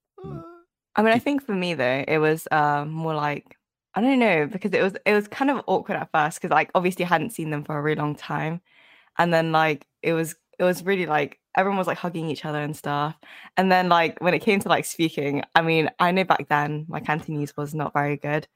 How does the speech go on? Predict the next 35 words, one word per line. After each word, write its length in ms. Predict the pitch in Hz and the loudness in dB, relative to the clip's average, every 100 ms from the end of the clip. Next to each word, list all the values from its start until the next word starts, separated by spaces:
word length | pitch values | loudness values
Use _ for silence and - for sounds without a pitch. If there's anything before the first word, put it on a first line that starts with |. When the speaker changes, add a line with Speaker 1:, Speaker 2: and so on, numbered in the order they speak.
| _ _ | _ _
Speaker 3:
I 60 | 180 | 2
mean, 200 | 190 180 | 4 2
it 120 | 185 | 2
still 180 | - 233 | 2 2
isn't 220 | 202 170 | 2 0
very 180 | 147 156 | 0 0
good 200 | 143 147 | -2 -6
today, 420 | - 147 143 151 160 _ | -4 -4 -4 -4 -10 _
but 340 | - 147 143 - - | 0 2 2 -2 0
it's, 300 | 175 - - | 0 0 -6
I 60 | 226 | -6
feel 140 | 226 285 | -4 -4
like 80 | 185 | -4
it's 100 | - | -10
progressed 500 | 214 202 180 180 170 | -12 -8 -8 -8 -12
a 80 | |
bit 240 | 170 151 - | -6 -6 -4
more. 340 | 151 143 135 | -8 -8 -8
Speaker 2:
Mm-hmm. 180 | 113 131 147 _ - | -14 -20 -20 _ 0
Speaker 3:
Like, 300 | 165 151 160 | 2 4 4
Speaker 1:
Chinglish. 580 | 165 165 156 143 - - _ _ | 4 6 4 2 -4 -8 _ _
Speaker 3:
like, 160 | 175 | 2
Speaker 1:
Chinglish. 580 | 160 190 190 190 190 190 | 4 4 4 6 4 4
Speaker 3:
it's 60 | - | 2
progressed 400 | 233 220 233 - | 2 2 2 0
a 60 | |
bit 180 | 196 170 | 2 2
more. 420 | 175 165 147 160 - - - | 4 4 4 2 -4 -18 0
But, 100 | 190 | 4
like, 260 | 208 185 | 4 2
back 260 | - 240 220 | 2 2 2
then, 260 | 196 165 - | 2 2 0
I 120 | 180 | 0
really, 360 | 175 165 180 165 | 0 0 0 2
like, 260 | 151 143 | 0 -2